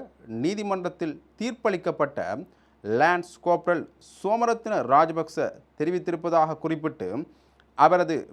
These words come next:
மனைவி எஸ் சி வி விஜய விக்ரம ஜனாதிபதி அன்றகுமார் ரத்நாயக்கவுக்கு கடிதம் ஒன்றை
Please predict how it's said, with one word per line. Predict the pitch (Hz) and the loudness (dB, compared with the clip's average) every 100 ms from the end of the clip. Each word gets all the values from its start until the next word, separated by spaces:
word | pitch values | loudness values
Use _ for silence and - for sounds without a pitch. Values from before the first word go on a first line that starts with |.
| 113 | 0
மனைவி | 147 151 143 226 - _ _ _ _ 160 | 2 2 -2 -8 -16 _ _ _ _ -4
எஸ் | 190 - - _ - | -4 -6 -20 _ -12
சி | 185 180 147 | -6 -4 -4
வி | 123 - _ _ 107 | -8 -12 _ _ -6
விஜய | 143 156 254 196 | -4 -2 0 0
விக்ரம | 165 165 147 101 98 185 _ 113 | 0 2 0 0 -6 -10 _ -4
ஜனாதிபதி | 151 185 190 180 165 - - | 2 2 2 0 -4 -6 -2
அன்றகுமார் | 143 202 247 247 233 202 | 0 0 -2 0 0 0
ரத்நாயக்கவுக்கு | 156 170 165 156 151 147 147 151 - | -2 0 0 0 -4 -4 -6 -8 0
கடிதம் | 170 190 196 | 0 0 -4
ஒன்றை | 165 151 | -4 -4